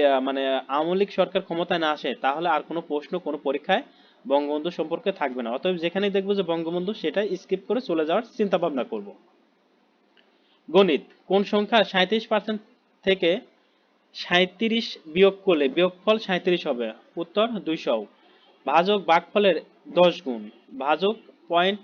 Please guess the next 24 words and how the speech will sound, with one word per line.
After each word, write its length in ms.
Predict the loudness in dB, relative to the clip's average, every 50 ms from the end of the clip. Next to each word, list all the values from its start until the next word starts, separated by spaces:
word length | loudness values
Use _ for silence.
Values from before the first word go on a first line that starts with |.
| -16 -6 0
ফাইভ 220 | 2 2 2 2 0 -2 -2
হলে 180 | -2 0 0 -2
ভাজ্য 320 | -2 -2 -4 -4 -2 -2 -4 -2 -2
কত? 180 | -2 -4 -4 -4 -8 -8 -8
উত্তর 340 | -12 -14 -8 _ 0 0 0 -2 -4 _ _ _ _ _ _ _ _
পয়েন্ট 260 | 0 2 2 2 0 -2
জিরো 220 | -4 -2 0 0 0 -2 -4 -8 _ -4
পঁচিশ। 380 | -4 -4 -2 -4 -6 -6 -8 -12 -16 -18 _ _ _ _ _ _ _ _ _ _ -6
ষোলো 240 | 0 2 2 2 2
সেমি 320 | 0 0 -2 0 0 0
ব্যাস 240 | 4 4 6 6 4 2
বিশিষ্ট 360 | -2 -6 -4 -2 -4 -4 -2 -2
বৃত্তের 420 | -2 0 0 -2 0 0 -2 0 0 -2 -2
অন্তর্নিহিত 520 | -4 -4 -4 -2 -2 -2 -2 -2 -2 -2 -2
বর্গক্ষেত্রের 680 | 0 0 0 0 0 -2 -2 -2 -2 -2 -4 -8 -6 -4
ক্ষেত্রফল 380 | -6 -6 -6 -2 0 0 0 0
কত? 260 | 0 -4 -4 -4 -4 -6 -8 -8 _ _ -20 -20 _ _ _ _
একশো 260 | -4 -4 -2 -2 -2 -2
আঠাশ 340 | 0 0 0 0 0 0 -2 -2
বর্গ 200 | -2 -4 -4 -4 -6
সেন্টিমিটার। 600 | -8 -8 -8 -8 -6 -8 -8 -6 -6 -6 -6 -6 -10 -12 _ -4
একটি 280 | -4 -4 -2 -2 -4 -4
সুষম 420 | -4 -4 -4 -4 -4 -2 -2 -4 -4 -6 -12 _ -2
পেন্টাগনের 680 | -2 -2 0 0 0 0 0 0 0 -2 -2 -2 -4